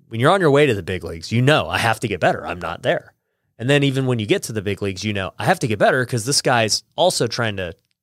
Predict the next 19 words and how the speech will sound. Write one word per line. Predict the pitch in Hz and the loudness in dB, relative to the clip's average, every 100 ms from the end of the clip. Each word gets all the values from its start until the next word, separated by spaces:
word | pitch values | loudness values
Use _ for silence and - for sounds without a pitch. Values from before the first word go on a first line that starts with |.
| _ | _
get | 113 95 | -4 -2
better | 101 95 | -2 -4
than | 90 | -8
me | 85 78 | -10 -14
and | 95 | -10
take | 104 101 | -10 -8
my | 95 | -8
spot." | - 156 - - _ _ _ _ _ - _ | 0 0 0 -10 _ _ _ _ _ -20 _
Or | 131 135 | 2 2
you're, | 123 120 117 | 4 2 2
you | - 113 | 0 -4
know, | 101 95 95 _ | -2 -2 -6 _
trying | - 120 113 | -2 2 2
to | 110 | 2
get | 113 | 2
better | 107 107 107 | 2 2 2
so | - | 0
you | 107 | -2
can | 107 104 98 | -2 -6 -6